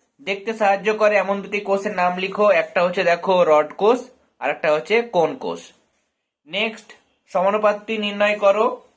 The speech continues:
আহ, বলা হচ্ছে যে পাতার সবুজ বর্ণ ক্লোরোপ্লাস্ট, তাহলে ফুলের যেটা বর্ণ,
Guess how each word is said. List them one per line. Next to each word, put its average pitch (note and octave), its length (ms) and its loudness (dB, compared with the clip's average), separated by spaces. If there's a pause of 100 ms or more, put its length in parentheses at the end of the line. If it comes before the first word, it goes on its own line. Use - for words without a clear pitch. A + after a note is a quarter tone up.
(180)
আহ, D3+ 340 -2
বলা F3+ 220 4
হচ্ছে G#3 420 0
যে G#3 400 2
পাতার E3+ 320 2
সবুজ G3 260 -2
বর্ণ G3 400 2
ক্লোরোপ্লাস্ট, F#3+ 720 0
তাহলে F3+ 160 -4
ফুলের G3+ 420 -2 (220)
যেটা E3+ 200 -4
বর্ণ, E3+ 540 -2